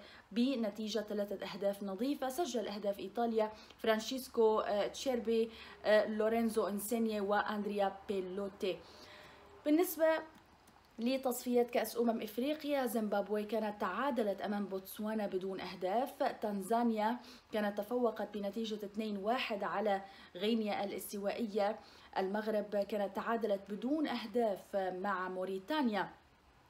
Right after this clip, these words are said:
وتونس كانت تفوقت بنتيجة أربعة واحد أمام منتخب ليبيا. سجل أهداف منتخب تونس وهبي الخزري في الدقيقة الثالثة وثلاثين، سيف الدين الخاوي في الدقيقة الحادية والأربعين، ثم أضاف سيف الدين الخاوي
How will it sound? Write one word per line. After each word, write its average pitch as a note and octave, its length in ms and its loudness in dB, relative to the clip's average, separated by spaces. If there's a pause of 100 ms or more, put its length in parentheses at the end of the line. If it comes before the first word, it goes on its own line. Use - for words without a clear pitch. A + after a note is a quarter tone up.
(100)
وتونس G#3+ 580 2 (320)
كانت G#3+ 280 2
تفوقت G3+ 520 2
بنتيجة G3+ 480 -2 (180)
أربعة G#3 720 0
واحد F#3 460 -2
أمام F#3 380 -4
منتخب F3+ 500 -6
ليبيا. F#3 540 0 (540)
سجل B3 420 4
أهداف G#3+ 480 -2
منتخب G#3 500 -2
تونس A#3 360 0
وهبي A3+ 260 0
الخزري G3+ 380 -2
في G3 60 -6
الدقيقة G3 400 -4
الثالثة G3 340 -2
وثلاثين، F#3+ 640 0 (280)
سيف A#3 240 4
الدين A3 240 0
الخاوي G#3+ 400 2
في F#3+ 60 -8
الدقيقة G3 400 -4
الحادية G3 380 -2
والأربعين، G3 720 0 (360)
ثم G#3+ 160 2
أضاف A#3+ 300 2
سيف G#3+ 240 -4
الدين G#3 260 -4
الخاوي G#3 500 0